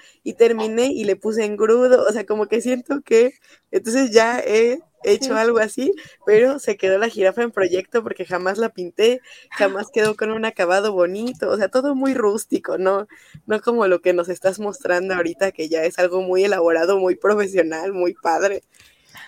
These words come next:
Speaker 2: Sí, de hecho, varias veces me han dicho que si las vendo y yo les digo que no, porque, pues,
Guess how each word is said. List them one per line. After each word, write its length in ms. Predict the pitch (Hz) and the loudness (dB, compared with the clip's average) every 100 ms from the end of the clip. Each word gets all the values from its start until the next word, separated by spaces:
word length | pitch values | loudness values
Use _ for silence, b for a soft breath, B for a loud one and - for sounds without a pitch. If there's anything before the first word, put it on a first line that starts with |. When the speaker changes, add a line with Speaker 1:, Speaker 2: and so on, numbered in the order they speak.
| B _ _ _ _ _ _ _ | B _ _ _ _ _ _ _
Speaker 2:
Sí, 140 | 247 254 | -8 -2
de 80 | 262 | -2
hecho, 320 | 269 330 294 | 0 4 4
varias 280 | 254 247 262 | 6 6 4
veces 340 | 226 247 262 262 | 0 -2 -4 -4
me 160 | 214 | -2
han 120 | 208 | -2
dicho 300 | 214 220 262 | -4 -8 -8
que 240 | 214 196 190 | -2 0 0
si 160 | 196 202 | -4 0
las 200 | 185 185 | 0 0
vendo 240 | 214 226 | -4 -2
y 80 | 220 | -2
yo 80 | 214 | 0
les 160 | 220 | 0
digo 180 | 202 202 | 0 -2
que 100 | 202 | -2
no, 120 | 220 285 | -2 -2
porque, 240 | 262 - | -4 -8
pues, 600 | 196 190 190 - - 202 | -2 -2 -2 -6 -18 -20